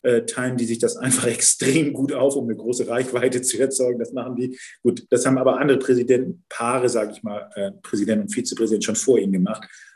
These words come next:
Aber die sind jetzt wirklich, äh, State of the Art. Das ist ja alles unter Pandemie-Gesichtspunkten. Ja, man stelle sich das vor, ähm, ohne Pandemie, was, dann hätten die ja noch eine noch größere Mobilität im Jahr. Äh, das werden wir ja Ende diesen Jahres sehen. Ja? Dann werden die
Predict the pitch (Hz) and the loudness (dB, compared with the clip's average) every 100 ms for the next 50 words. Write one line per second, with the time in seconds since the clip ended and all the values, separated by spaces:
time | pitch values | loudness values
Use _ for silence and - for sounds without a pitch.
0 | - 107 107 123 120 113 - 110 107 95 | -2 2 4 4 4 4 2 -2 -2 -4
1 | - - 95 92 87 - - 139 135 127 | -4 -4 4 4 4 0 2 6 6 6
2 | 131 113 98 101 127 135 135 143 139 127 | 4 2 2 2 4 2 2 0 0 -2
3 | - 127 117 151 123 98 - - 95 101 | -2 -2 -2 -2 -2 -4 -8 -12 -10 -8
4 | 113 110 110 - 123 117 - 98 - 127 | -8 -6 -2 2 2 2 -2 -4 6 6
5 | 127 127 - _ _ _ _ - 110 104 | 6 2 -12 _ _ _ _ 0 2 2
6 | 101 117 - 139 131 127 123 110 113 131 | 0 -4 2 6 6 4 2 2 2 2
7 | 131 110 - 117 120 139 110 101 107 101 | 2 2 0 0 0 2 2 2 -2 -6
8 | 113 131 147 - - 120 123 110 110 113 | -4 2 2 2 2 4 6 2 0 0
9 | 110 104 92 143 139 92 92 95 120 - | 0 -4 0 0 0 -4 -4 -4 -8 -14
10 | _ _ _ - 107 113 - 123 127 123 | _ _ _ -4 0 2 4 6 6 6
11 | 117 110 107 107 - 131 156 139 120 113 | 4 4 0 -4 -4 0 4 2 2 -2
12 | 110 107 123 131 147 120 139 123 80 85 | 0 -2 -2 0 0 2 2 0 -2 -8
13 | 104 98 98 117 110 110 107 | -8 -6 2 2 2 -4 -12